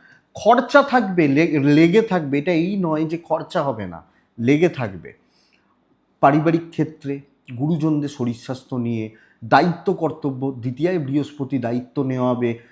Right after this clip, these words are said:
কর্তব্য জন্য পয়সা খরচা করাবে, কিন্তু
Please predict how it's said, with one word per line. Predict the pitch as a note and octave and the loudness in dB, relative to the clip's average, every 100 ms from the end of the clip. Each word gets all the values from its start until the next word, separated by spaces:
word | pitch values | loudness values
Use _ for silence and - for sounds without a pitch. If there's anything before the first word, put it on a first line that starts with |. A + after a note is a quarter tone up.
| _ _ - | _ _ -6
কর্তব্য | A#2+ - E3 C#3+ D#3 D#3 _ A#2 | -6 -2 -2 -2 -4 -6 _ -4
জন্য | D3 C#3+ C#3 C3+ - - - - | 0 2 2 0 -2 -12 -20 -4
পয়সা | B2 B2+ | -4 -4
খরচা | C#3+ C3+ - | -6 -8 -6
করাবে, | C3+ C3 A#2 A2+ A2+ _ _ - | -6 -2 -4 -4 -12 _ _ -4
কিন্তু | C#3 | -2